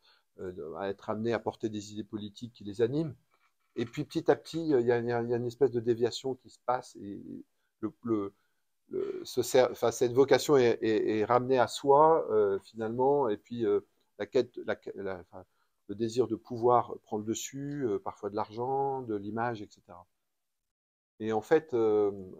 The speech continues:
et, et nous, on s'est dit, ben, voilà, est-ce qu'il est possible de développer un leadership, euh, qui reste fidèle à ses, sa vocation première ?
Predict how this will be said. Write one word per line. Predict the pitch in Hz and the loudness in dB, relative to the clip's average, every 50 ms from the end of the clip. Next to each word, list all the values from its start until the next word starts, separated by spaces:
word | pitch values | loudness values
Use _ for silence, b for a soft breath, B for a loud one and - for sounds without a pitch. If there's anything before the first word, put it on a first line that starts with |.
| - - | -12 -8
et, | - 110 107 - - | -6 -6 -4 -4 -6
et | 127 | -4
nous, | 151 165 | -2 -2
on | 156 139 | -2 -2
s'est | - 135 127 | -2 -4 -6
dit, | 123 139 170 160 | -4 -4 -4 0
ben, | 143 117 110 101 - - _ _ _ _ _ _ _ _ _ _ _ _ _ _ _ _ _ _ _ _ _ _ - | 0 0 0 0 -2 -6 _ _ _ _ _ _ _ _ _ _ _ _ _ _ _ _ _ _ _ _ _ _ -6
voilà, | 107 107 104 101 - _ _ _ _ _ _ _ _ _ _ _ _ _ _ _ _ _ _ _ - | -4 -2 -2 -2 -4 _ _ _ _ _ _ _ _ _ _ _ _ _ _ _ _ _ _ _ -2
est-ce | 156 156 - | -2 -2 -2
qu'il | - 196 196 196 | -2 0 2 2
est | 196 | 2
possible | - 160 151 - - - 170 185 170 143 - - _ _ - - | 4 4 2 2 0 -6 -6 -4 -4 -4 -6 -8 _ _ -14 -12
de | 104 104 117 117 | -6 -2 0 0
développer | 110 117 123 117 120 131 127 123 - 147 147 | 0 0 -2 2 4 4 4 4 4 0 0
un | 131 | 0
leadership, | 117 113 113 107 110 - - - - 139 147 - _ _ _ _ 101 | 0 0 2 2 2 2 0 -6 -10 -10 -10 -12 _ _ _ _ -8
euh, | 95 95 92 85 87 87 85 - | -6 -6 -4 -4 -6 -8 -8 -8
qui | - 113 | -4 -2
reste | 120 117 117 - | -2 -2 -2 -4
fidèle | - - 113 113 123 131 139 143 - _ _ | -12 -6 0 0 2 2 0 -4 -6 _ _
à | - 107 | -10 -10
ses, | - - - 101 95 92 90 90 90 - - - - - _ _ _ _ _ _ _ _ _ _ _ _ _ _ _ _ _ _ _ _ _ _ _ _ _ _ _ _ - | -10 -10 -8 -6 -6 -6 -6 -8 -12 -16 -18 -20 -20 -20 _ _ _ _ _ _ _ _ _ _ _ _ _ _ _ _ _ _ _ _ _ _ _ _ _ _ _ _ -14
sa | 104 | -12
vocation | 101 107 - 113 101 - - 113 | -10 -8 -6 -6 -6 -4 -6 -8
première ? | 110 - 104 92 104 107 127 170 170 _ | -8 -8 -10 -10 -8 -8 -10 -12 -14 _